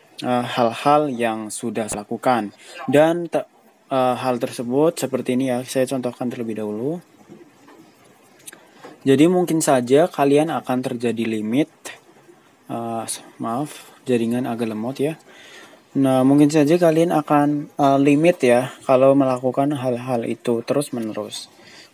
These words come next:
Jadi perlu kalian pahami, ketika kalian sudah melakukan hal seperti ini dan sudah limit, maka yang kalian lakukan adalah bagaimana, guys? Yang kalian lakukan, bentar ya.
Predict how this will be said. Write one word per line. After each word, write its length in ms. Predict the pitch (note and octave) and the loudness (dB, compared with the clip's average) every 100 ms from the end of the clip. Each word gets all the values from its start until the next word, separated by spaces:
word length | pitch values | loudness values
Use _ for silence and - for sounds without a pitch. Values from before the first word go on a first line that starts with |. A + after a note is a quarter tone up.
| - | -2
Jadi 400 | A#2+ C#3 D#3+ E3 | 2 4 4 4
perlu 320 | D3 C3+ B2 | 2 2 2
kalian 400 | A#2+ A#2 A#2+ A#2 | 2 2 2 2
pahami, 640 | A#2+ A#2+ A#2 A2+ C#3 E3+ | 0 -2 -4 -2 0 0
ketika 400 | F#3 E3+ E3 F3+ | -2 -2 -2 0
kalian 320 | F#3 F3+ F#3 F#3 | 0 2 0 -2
sudah 320 | D#3+ B2+ A#2+ | -2 0 0
melakukan 480 | A#2+ B2 C3+ C3 B2 | -2 -4 -4 -4 -2
hal 160 | C#3+ C#3 | -2 -2
seperti 480 | - B2+ A#2+ A#2 A2 | -2 -2 -2 -6 -4
ini 320 | A2+ B2 D3 | -4 0 2
dan 400 | D3 D3+ E3+ E3 | 6 4 4 -6
sudah 320 | - C#3 B2 | -6 -4 -2
limit, 640 | A#2 B2+ D3 B2+ G#2+ A2+ C#3 _ - _ _ _ _ _ _ _ _ _ _ _ | 0 -2 -4 -6 -8 -10 -12 _ -20 _ _ _ _ _ _ _ _ _ _ _
maka 560 | - B2+ - D3+ E3+ G#3 | -4 -4 0 2 4 4
yang 160 | E3 | 2
kalian 320 | C#3 C#3 C3 C3 | 0 0 0 0
lakukan 640 | B2+ - B2 C#3+ D3+ E3 | -2 -4 -2 2 2 0
adalah 720 | B2+ A2+ A2 G#2+ A#2+ D3+ G#3 - _ A#2+ | -6 -4 -4 -4 -4 -4 -6 -12 _ -6
bagaimana, 480 | A2+ A#2 C3+ E3 | -4 -4 -4 -4
guys? 720 | E3 D3+ D3+ D3+ D3+ D3+ - - - _ _ _ _ _ | -4 -2 -2 -4 -6 -8 -12 -16 -20 _ _ _ _ _
Yang 160 | E3+ F#3+ | 2 4
kalian 320 | F#3+ F3+ F3 E3+ | 2 2 2 0
lakukan, 1040 | E3 D#3 E3+ F3 F3+ F3+ F3 F3+ F3+ E3+ - - - | -4 0 2 2 2 0 -2 -2 -6 -10 -14 -20 -8
bentar 240 | A#2 B2 A#2+ | 0 2 4
ya. 240 | A#2 C3+ | 4 2